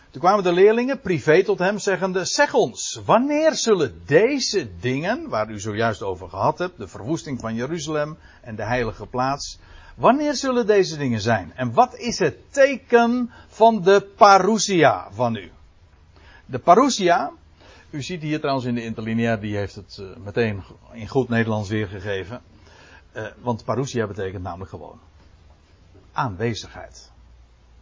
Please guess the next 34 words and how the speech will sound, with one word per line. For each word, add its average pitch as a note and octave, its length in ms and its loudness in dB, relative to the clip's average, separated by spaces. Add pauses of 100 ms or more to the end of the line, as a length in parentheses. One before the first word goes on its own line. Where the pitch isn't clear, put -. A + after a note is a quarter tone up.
(1040)
In G#2+ 160 -12
vrijwel G2+ 320 -8
alle G#2 320 -4
vertalingen A#2 460 -2
wordt G#2+ 160 -2
het F#2 100 -14
weergegeven G2+ 480 -6
met E2+ 220 -20
komst. - 560 -2 (1040)
Ehm, G#2+ 340 -8 (1400)
prima, B2 640 -6
maar A#2 380 -6
dan A#2 200 0
wel B2 260 2
in B2 200 -4
de G#2+ 80 -8
betekenis B2+ 580 -6
dus A2+ 220 -10
van A#2 240 -2 (120)
presentie. B2 680 -6
Ons B2 160 -10
woord B2+ 220 -8
presentie B2+ 720 -10
heeft G#2 300 -12
eigenlijk G#2 360 -10
ook G#2 140 -14
nog G#2 120 -8
weer G2+ 140 -6
alles G#2+ 220 -10
te - 80 -12
maken G#2 300 -4
met G2 120 -10
dat F#2+ 120 -10
woordje G2 320 -12